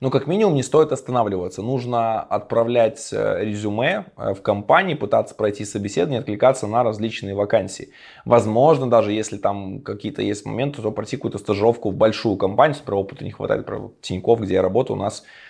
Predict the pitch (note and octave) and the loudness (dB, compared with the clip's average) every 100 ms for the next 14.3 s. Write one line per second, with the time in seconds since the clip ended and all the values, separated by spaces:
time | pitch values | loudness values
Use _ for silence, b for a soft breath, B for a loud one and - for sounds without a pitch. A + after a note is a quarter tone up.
0 | B A2 B2 A#2+ G#2 A#2+ A#2 G#2+ G2 G2 | B 0 4 4 2 -2 2 2 4 2
1 | C3+ D3 C#3+ G2 - G#2+ G2 F#2+ F#2+ G2+ | 2 -2 -4 -6 -4 -4 -2 -4 -2 -2
2 | G2 G2 F#2+ F#2+ G2+ G2 F#2+ - G#2 G#2+ | 0 0 2 2 2 4 2 0 -2 -2
3 | G2 G#2+ G#2 G2+ - D3 G#2+ G2 - G#2 | -2 -4 0 0 2 2 0 -6 -6 -6
4 | G2 C3 A#2 G2+ - G#2+ A#2 A2+ - A2+ | 0 0 0 -6 -6 -4 -4 -6 -10 -8
5 | G#2+ - G#2 - G#2 G2+ G2+ G2+ G#2+ G2+ | -8 -10 -12 -10 -4 -4 -4 -4 -2 -2
6 | G2 G2+ - A2+ - A2+ G2+ G2 G2 - | -2 -4 -6 -6 -4 -2 -2 -4 -4 -4
7 | F2+ - F#2 F#2+ F#2 - - - - - | -4 -6 -8 -8 -10 -10 -12 -12 -14 -16
8 | _ B B B B B B - B2 C#3+ | _ B B B B B B 2 6 8
9 | C#3 C#3 C3+ C3+ C3 C3 C3 B2+ - A#2 | 8 6 6 4 4 2 2 2 0 -2
10 | B2 F3 F3 B2 - F#2+ B2+ B2 A2 - | 0 -2 -2 -4 -2 2 2 2 0 -4
11 | C3 F3 B2 A2 A2 - G#2 G#2 - _ | -2 -2 -4 -6 -6 -6 -6 -6 -10 _
12 | _ _ _ _ _ A2 A2 - E3 C#3 | _ _ _ _ _ 0 0 0 0 4
13 | A2+ F#2+ G2 G2+ A#2+ D#3 C#3+ A#2 B2 C#3+ | 4 4 2 0 -6 -6 -4 0 2 2
14 | B2+ A#2+ | 2 -2